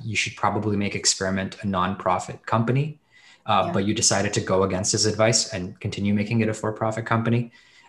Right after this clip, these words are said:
Speaker 1: Um, I feel like me as a person now, if Paul Graham came up to me and told me to do something about my startup, I would probably listen to him <laughs> very blindly. And so I'm curious to know, like,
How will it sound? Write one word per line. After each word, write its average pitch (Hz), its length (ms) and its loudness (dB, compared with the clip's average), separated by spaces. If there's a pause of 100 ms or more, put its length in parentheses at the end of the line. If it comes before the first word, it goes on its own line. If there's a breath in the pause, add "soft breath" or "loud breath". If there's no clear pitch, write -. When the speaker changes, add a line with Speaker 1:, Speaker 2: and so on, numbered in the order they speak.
Speaker 1:
Um, 101 380 0 (120)
I 123 100 2
feel 151 160 8
like 139 400 4 (220)
me 127 240 8
as 113 180 6
a - 240 -2 (460)
person 117 300 4
now, 104 200 4
if 95 120 0
Paul 127 240 4
Graham 110 380 6
came 113 200 6
up 117 180 4
to 123 80 0
me 120 100 6
and 101 300 2 (180)
told 113 160 0
me 110 60 0
to 98 100 0
do 104 100 -4
something 110 300 0
about 110 180 2
my 107 100 2
startup, 110 360 2
I 110 80 -2
would 107 140 -2
probably 104 420 0
listen 104 300 0
to 110 60 -4
him 104 180 0
<laughs> 107 100 0
very 120 140 4
blindly. 123 680 4 (380 loud breath)
And 120 120 2
so 120 140 4
I'm 120 180 4
curious 147 400 4
to 139 80 4
know, 123 160 4
like, 107 340 0